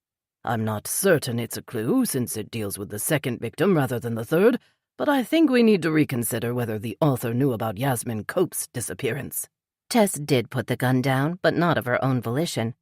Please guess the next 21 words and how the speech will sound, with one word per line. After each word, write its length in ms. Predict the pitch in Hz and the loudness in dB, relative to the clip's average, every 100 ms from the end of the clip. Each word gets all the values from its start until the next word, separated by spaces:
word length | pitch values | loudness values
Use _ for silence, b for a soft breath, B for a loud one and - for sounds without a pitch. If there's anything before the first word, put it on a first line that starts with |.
| _ _ _ _ | _ _ _ _
It 160 | 196 - | -2 2
fell 260 | 196 165 | 2 4
from 180 | 127 123 | 2 0
her 120 | 131 | 0
grasp 380 | 127 135 151 - | 0 0 0 0
like 200 | 117 110 | 0 0
a 60 | 127 | -4
dead 300 | - 160 196 | 0 0 0
weight, 340 | 180 156 - _ _ - | -2 -2 -10 _ _ -4
the 140 | 151 | 0
heavy 300 | 127 127 151 | 2 0 2
metal 280 | 147 135 147 | 2 2 0
clunking 440 | 147 156 151 170 156 | 0 0 0 0 -2
against 380 | 131 143 151 | 0 0 0
the 80 | 135 | -4
wood 220 | 127 156 | 0 -2
floor 300 | - 156 151 | 0 0 0
with 160 | 110 123 | 0 -4
so 240 | - 151 | -2 0
much 240 | 247 156 - | 2 0 -4
force 360 | - 117 151 | -4 -4 -4